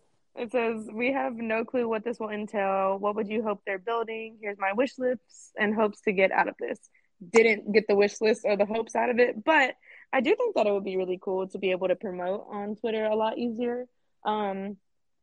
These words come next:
I don't know that it's gonna change much unless it, they have, like, good quality, and I don't feel like they're gonna have good quality because Spaces already doesn't.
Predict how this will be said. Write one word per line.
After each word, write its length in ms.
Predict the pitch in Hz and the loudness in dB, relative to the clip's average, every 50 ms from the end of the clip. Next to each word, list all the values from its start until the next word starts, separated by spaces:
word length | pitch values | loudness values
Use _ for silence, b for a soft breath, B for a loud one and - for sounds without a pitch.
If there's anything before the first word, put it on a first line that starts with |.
| _ _ - | _ _ 2
I 80 | - 285 | 2 4
don't 120 | 339 370 | 4 2
know 100 | 370 381 | 0 -2
that 100 | 370 330 | -4 -4
it's 120 | 311 - | -4 -6
gonna 180 | - 294 269 233 | -6 -8 -8 -8
change 320 | - - 302 320 302 - | -8 -8 -8 -8 -8 -6
much 360 | 220 202 190 185 180 - - 208 | -4 -2 -2 -2 -2 -4 -6 -6
unless 320 | 196 196 196 196 208 - | -6 -4 -4 -4 -6 -6
it, 160 | 233 214 - - _ _ _ _ _ _ _ _ - 202 | -6 -6 -6 -8 _ _ _ _ _ _ _ _ -2 2
they 140 | 208 202 220 | 2 2 4
have, 160 | 220 208 196 | 4 2 2
like, 200 | 202 190 190 185 | 2 0 -2 -2
good 160 | 190 208 190 190 | -2 -2 -2 -2
quality, 500 | - - 185 185 185 185 185 180 180 175 | -2 0 2 2 2 0 0 0 -2 -2
and 140 | - 185 190 | -2 -2 -2
I 80 | 190 | -2
don't 300 | 190 185 208 196 202 208 202 | -2 -2 -2 -4 -4 -4 -4
feel 100 | 220 202 | -2 -2
like 160 | 202 190 190 | -2 0 0
they're 120 | 196 190 | 0 0
gonna 160 | 185 190 190 202 | 0 -2 -2 -4
have 120 | 190 185 190 | -4 -4 -4
good 160 | - 190 190 - | -6 -6 -6 -4
quality 360 | - 190 185 185 185 202 196 | -2 -2 0 0 0 -2 -2
because 340 | 185 190 - 208 180 180 - | -2 -4 -4 -4 -4 -6 -4
Spaces 460 | _ - 185 196 196 - 202 190 185 | _ -2 -2 -2 -2 -4 -6 -6 -4
already 300 | 190 185 180 180 175 180 | -2 0 0 0 0 -2
doesn't. 380 | 175 175 139 92 - - - | -4 -6 -6 -8 -8 -12 -20